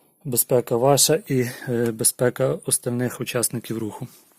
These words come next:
Все, провіряємо ще раз, чи все добре стало, чи все на місці. І ставимо колесо. Так само аналогічно робимо з другої сторони.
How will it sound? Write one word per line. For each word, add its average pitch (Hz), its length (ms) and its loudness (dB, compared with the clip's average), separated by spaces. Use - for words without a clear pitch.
Все, 160 240 4
провіряємо 139 600 4
ще 139 280 2
раз, 135 200 4
чи - 120 -2
все 127 260 2
добре 120 340 0
стало, 147 360 4
чи - 140 -4
все 127 260 0
на 120 100 -2
місці. 139 440 0
І 139 180 2
ставимо 123 400 0
колесо. 147 500 4
Так - 160 -4
само 143 400 4
аналогічно 139 680 2
робимо 123 400 2
з 110 60 -4
другої 151 400 4
сторони. 143 500 2